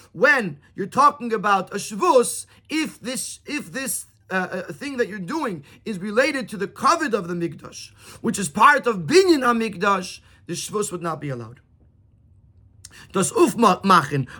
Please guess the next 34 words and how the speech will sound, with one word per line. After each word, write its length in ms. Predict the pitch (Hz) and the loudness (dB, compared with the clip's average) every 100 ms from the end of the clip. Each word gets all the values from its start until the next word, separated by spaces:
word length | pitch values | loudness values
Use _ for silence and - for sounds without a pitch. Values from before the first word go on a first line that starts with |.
| - | -2
oder 200 | 180 180 | 2 2
Moisef 480 | 185 285 320 - 330 | 4 4 4 2 -4
sein, 300 | 208 175 151 | -2 -2 -2
verstärken 640 | 170 160 226 277 285 220 | -4 -4 0 0 0 -4
die 80 | 196 | -6
Kedusha 320 | 160 277 - | -4 -4 -4
for 80 | 196 | -4
the 80 | 208 | -2
Beis 100 | 208 | -2
Hamikdash 460 | 220 311 240 220 - - - | -2 2 4 2 0 -20 -6
to 140 | 240 | -6
create 600 | 233 214 233 - 349 285 | -4 -6 -6 0 0 2
the 120 | 254 | 4
holiness 680 | 202 202 175 165 139 - - - - - | 4 2 -2 -4 -6 -8 -14 -16 -4 4
or 160 | 254 | 4
to 160 | 262 240 | 4 -2
intensify 760 | 220 254 330 - 277 208 247 | -2 2 2 2 -4 2 4
and 140 | 240 226 | 4 0
strengthen 560 | - - 339 370 302 | -8 -2 0 0 -2
the 100 | 240 | -2
holiness 540 | 214 202 185 170 147 - - - - | 0 -2 -4 -4 -6 -10 -20 -8 0
of 180 | 277 | 0
the 60 | 254 | 0
Beis 100 | 254 | -2
Hamikdash, 480 | 247 294 262 240 - - - | -2 2 2 2 0 -14 -4
darf 180 | 196 175 | -4 -2
nicht 300 | 226 262 - | -4 -4 -6
getan 380 | 226 233 233 | -6 -2 0
werden 220 | 214 208 185 | 0 -4 -4
durch 160 | 202 | -6
a 60 | 175 | -2
Meiser 320 | 208 220 190 | -2 -2 -4
shel 120 | - 196 | -8 -10
Shvus, 400 | - 269 220 | -4 0 0